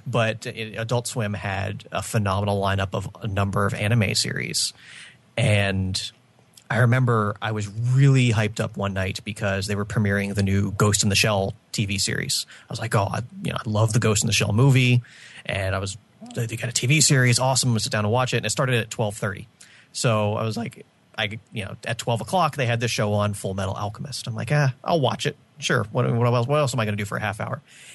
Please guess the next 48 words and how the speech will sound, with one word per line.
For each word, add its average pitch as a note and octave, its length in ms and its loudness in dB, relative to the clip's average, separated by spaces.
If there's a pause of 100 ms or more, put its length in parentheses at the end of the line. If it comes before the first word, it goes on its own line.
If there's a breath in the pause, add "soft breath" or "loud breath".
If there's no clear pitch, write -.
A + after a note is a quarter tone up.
(120)
At D#3 140 -2
that - 220 -4
point, C3 460 -4 (340)
all C#3 240 2
I C3 80 2
knew B2+ 160 2
of A2+ 100 0
Full A#2 160 -2
Metal G#2+ 220 -2
Alchemist G2 600 -6
was G#2 520 -2
the A#2+ 100 -4
crappy G#2 320 -4
PlayStation A#2 580 -6
game. - 180 -12 (180)
<laughs> - 80 -8 (720 loud breath)
So C#3 140 0
I'm B2 60 2
like, C3 140 0
"Oh, G#2+ 200 0
it's G#2 100 -6
just C#3+ 140 -6
an C3 100 -4
anime A2 240 -2
adaptation G#2 560 -4
of F#2+ 60 -6
that G2 100 -4
stupid G2+ 380 -4
game." A2+ 260 -2 (380 loud breath)
And G#3+ 80 2
I A3+ 60 4
watched F3+ 360 0
it, E3 160 0
and E3+ 80 -4
the D3+ 60 -4
first D3+ 180 -2
episode, D3+ 180 -2
I - 20 0
was E3 60 -2
like, G3+ 140 -2
"Okay, G#3+ 300 -2
you F3 120 0
know, D#3 100 2
it D3+ 60 -2
was D#3 100 -4
pretty D3 200 -2
fun." G#2+ 320 -2
So C#3+ 300 0